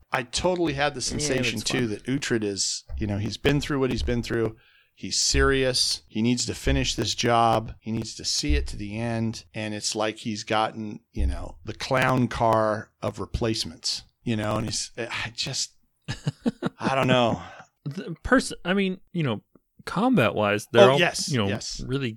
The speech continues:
Speaker 2: good characters. It's, it's, it's the,
Speaker 1: It's their
Speaker 2: it's their,
Speaker 1: character.
Speaker 2: um,
Speaker 1: It's causing all the problem.
Speaker 2: <laughs>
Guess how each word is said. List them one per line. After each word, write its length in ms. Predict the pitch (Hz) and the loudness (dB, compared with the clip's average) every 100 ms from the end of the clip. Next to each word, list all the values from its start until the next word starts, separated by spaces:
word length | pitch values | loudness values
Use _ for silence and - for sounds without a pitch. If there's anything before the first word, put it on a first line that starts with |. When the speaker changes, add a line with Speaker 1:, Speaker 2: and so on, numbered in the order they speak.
| - | -2
Speaker 2:
good 200 | 135 113 | -2 0
characters. 720 | 143 170 120 - 87 92 - - - | 2 2 0 -2 -6 -6 -10 -12 0
It's, 220 | 147 - 135 | 0 0 0
it's, 320 | 139 - - 156 | 0 0 -4 -2
it's 180 | 147 - | -2 -2
the, 120 | 143 - | -2 0
Speaker 1:
It's 160 | 160 | 2
their 140 | - 135 | 2 2
Speaker 2:
it's 100 | - | 2
their, 220 | 160 214 117 | 4 4 4
Speaker 1:
character. 120 | - 110 | 0 0
Speaker 2:
um, 440 | 107 101 98 95 - | 0 0 -2 -6 -8
Speaker 1:
It's 280 | 120 113 - | -6 -4 -2
causing 400 | - 127 113 123 | 2 2 2 0
all 120 | 127 | 0
the 80 | 135 | 2
problem. 520 | 147 165 202 123 135 - - _ | 6 6 6 0 -8 -16 -20 _
Speaker 2:
<laughs> 80 | 123 | 0